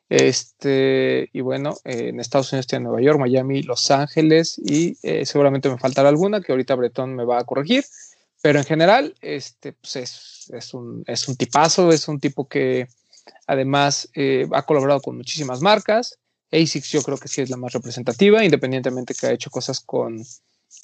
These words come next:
con Nike, con New Balance, con, creo que con todas, ah,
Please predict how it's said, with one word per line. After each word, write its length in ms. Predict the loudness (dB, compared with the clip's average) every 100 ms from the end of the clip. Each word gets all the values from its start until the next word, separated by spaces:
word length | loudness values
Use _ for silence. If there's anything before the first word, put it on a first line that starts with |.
| -14 -6
con 160 | 0
Nike, 440 | 4 4 2 0 -2
con 160 | -4
New 140 | -4 2
Balance, 600 | 6 6 4 0 -10 -16
con, 540 | -14 -14 -14 -14 -14 -14 -16 _ -16 -2
creo 140 | -2
que 120 | 2
con 220 | 0 2
todas, 440 | 4 4 4 0 -4
ah, 340 | -8 -8 -10